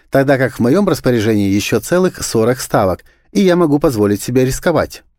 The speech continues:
Так происходит и с вашей самооценкой. Чем она выше, тем на больший риск вы готовы идти. Исследование снова и снова подтверждает, что чем больше вы благодарны вашим прошлым успехам,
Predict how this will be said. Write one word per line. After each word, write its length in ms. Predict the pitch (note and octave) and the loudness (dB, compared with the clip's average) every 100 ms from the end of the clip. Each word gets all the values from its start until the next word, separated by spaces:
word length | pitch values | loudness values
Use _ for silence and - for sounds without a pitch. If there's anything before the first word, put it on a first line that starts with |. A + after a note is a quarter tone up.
| _ _ _ - | _ _ _ -4
Так 200 | G3 - | -4 0
происходит 440 | F3 - F3+ F3 | -2 0 0 0
и 80 | B2+ | -2
с 100 | - | 0
вашей 240 | A#2 B2+ | 0 -2
самооценкой. 760 | A2+ D3 D#3 - G2+ D#2+ D#2 - _ _ _ | -2 0 0 0 -2 -4 -8 -10 _ _ _
Чем 240 | - B2+ A2 | -2 0 2
она 220 | G2 F2 | 0 0
выше, 480 | G2 F#3+ - F#2 - _ _ - | 0 0 0 -2 -4 _ _ -2
тем 180 | G#3+ | 2
на 80 | G3+ | 2
больший 340 | C#3 D3 - D#3 | 2 0 2 2
риск 280 | B2+ - | 0 0
вы 100 | C3 | 0
готовы 380 | A#2 - G2+ A2+ | 0 0 2 2
идти. 300 | B2+ G#2 E2 - _ _ _ _ _ | 0 -2 -4 -6 _ _ _ _ _
Исследование 580 | - - C3 B2 A2+ G#2+ | -8 -4 0 0 0 0
снова 400 | - C3 C3+ B2 | -2 0 0 0
и 40 | G#2 | 0
снова 260 | C3+ B2+ | 0 0
подтверждает, 580 | A2+ A2 A#2 A#2+ E3 D#3 | -2 -2 -4 0 0 0
что 360 | - - C#3 - - _ | -2 -2 -2 -4 -20 _
чем 320 | - - D3 | -6 0 0
больше 440 | B2+ B2 D#3+ - A#2 | 0 0 0 0 -2
вы 100 | A#2 | 0
благодарны 560 | A#2+ B2 C3 B2+ A2 | 0 0 2 2 2
вашим 320 | A2+ A2+ A2 G2+ | 0 0 -2 -2
прошлым 320 | A2+ - A2+ | -2 -2 -2
успехам, 540 | - - F3 E3 C#3+ | -2 -2 0 0 -2